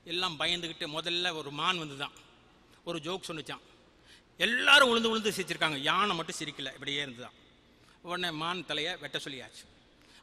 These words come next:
அப்புறம் குரங்கு பயந்து பயந்து அது லேட்டஸ்ட் ஜோக்கெல்லாம் சொன்னுச்சான். எல்லாரும் சிரிச்சிருக்காங்க,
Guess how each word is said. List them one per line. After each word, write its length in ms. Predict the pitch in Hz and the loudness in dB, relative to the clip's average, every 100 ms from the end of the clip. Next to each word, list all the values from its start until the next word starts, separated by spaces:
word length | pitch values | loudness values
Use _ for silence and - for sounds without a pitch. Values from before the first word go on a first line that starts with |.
| 156 | -8
அப்புறம் 280 | 208 202 180 - | -4 -4 -4 2
குரங்கு 320 | 160 185 165 160 - - - - - | 4 6 2 -6 -14 -20 -20 -20 -2
பயந்து 280 | 165 202 202 180 | 2 4 2 -2
பயந்து 240 | 185 185 175 | -2 0 0
அது 120 | 160 180 170 160 180 214 160 | 0 -2 -4 -4 -10 -4 0
லேட்டஸ்ட் 400 | 180 185 - 180 160 | 0 0 -4 -6 -4
ஜோக்கெல்லாம் 360 | 160 160 156 151 | -4 -2 -4 -4
சொன்னுச்சான். 340 | 147 135 131 - - - - - - _ - 185 | -8 -10 -12 -16 -20 -20 -20 -20 -20 _ 0 6
எல்லாரும் 360 | 208 214 196 | 8 8 6
சிரிச்சிருக்காங்க, 480 | 190 165 175 160 143 | 2 0 0 0 -2